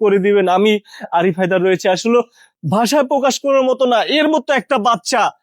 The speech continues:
এর মতো একটা বাচ্চা শরীরের, শরীরের চামড়াগুলো খসে পড়ে যাচ্ছে। আরে ভাই, মানুষ দাঁড়িয়ে দাঁড়িয়ে ভিডিও করতেছে,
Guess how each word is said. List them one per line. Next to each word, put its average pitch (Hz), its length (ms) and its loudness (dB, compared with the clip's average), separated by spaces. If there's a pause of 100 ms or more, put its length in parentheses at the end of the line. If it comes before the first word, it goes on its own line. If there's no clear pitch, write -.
(320)
এর 311 180 2
মতো 320 260 0
একটা 269 260 -2
বাচ্চা 240 520 0 (280)
শরীরের, 277 540 2 (320)
শরীরের 277 400 2 (100)
চামড়াগুলো 285 640 0
খসে 302 420 0
পড়ে 311 260 0
যাচ্ছে। 269 540 0
আরে 262 200 0
ভাই, 285 220 0
মানুষ 254 440 2
দাঁড়িয়ে 262 320 2
দাঁড়িয়ে 269 300 2
ভিডিও 294 380 2
করতেছে, 254 540 -2